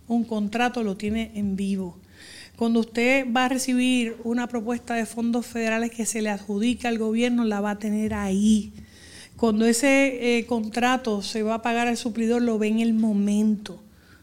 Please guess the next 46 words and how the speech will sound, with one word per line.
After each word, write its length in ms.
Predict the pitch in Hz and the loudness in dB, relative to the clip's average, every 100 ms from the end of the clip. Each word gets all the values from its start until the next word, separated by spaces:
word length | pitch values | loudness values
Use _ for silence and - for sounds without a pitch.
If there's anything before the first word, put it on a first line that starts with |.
| - - | -10 -2
No 160 | 214 | 0
tiene 260 | 208 233 240 | 2 0 0
que 100 | 226 | 2
buscar 500 | 214 196 - 208 208 | 0 0 -4 -2 0
un 140 | 214 | 0
papel. 760 | 208 - 196 202 190 185 175 180 - - - | -2 -6 -6 -2 -2 -2 -6 -12 -18 -20 -14
Cuando 360 | - 220 220 226 | -6 -2 2 4
un 100 | 240 | 4
contratista 1080 | 294 277 269 262 269 285 277 233 202 180 175 | 4 2 2 2 4 4 2 -2 -2 -4 -4
quiere 280 | 226 233 254 | 0 2 2
saber 680 | 254 240 240 262 208 180 - - | 0 0 2 4 2 -2 -12 -18
si 200 | - - | -10 -6
se 160 | 196 208 | -4 -2
le 100 | 202 | 0
va 120 | 208 | -2
a 60 | 226 | 0
pagar 280 | 240 240 254 | 0 0 0
la 160 | 254 | 0
factura, 840 | 254 226 - 269 269 233 185 175 - - - - | 0 -4 -2 -2 0 2 0 -2 -12 -20 -20 -16
no 100 | 220 | -12
tiene 300 | 220 254 269 | -4 0 2
que 40 | 262 | 2
estar 220 | 262 254 | -2 -4
chequeando 560 | 247 254 226 254 254 254 | -4 -4 -2 0 0 0
si 120 | 233 | 0
se 160 | 247 226 | -2 -2
pagó 240 | 226 226 | 0 0
en 100 | 240 | 2
Hacienda, 640 | 240 233 233 233 240 240 | 0 0 0 2 4 2
si 120 | 233 233 | 2 0
está 200 | 208 233 | 0 0
en 80 | |
el 100 | 240 | 2
Departamento 680 | 240 233 233 233 233 233 233 | 0 0 0 0 0 0 2
de 80 | 233 | 2
Educación, 840 | 233 240 233 - 233 240 240 240 240 - - | 4 2 0 2 4 4 4 2 -2 -10 0
si 140 | 254 | 2
está 160 | 240 247 | 4 4
en 60 | |
un 160 | 247 262 | 2 2
escritorio, 720 | 262 269 247 208 262 262 226 | 0 0 -2 2 2 4 2
va 140 | 220 240 | 2 2
a 20 | |
ver 180 | 254 262 | 2 4
en 380 | 247 226 208 202 | 4 2 2 4
vivo 640 | 269 277 233 190 165 - | 8 10 8 6 2 -12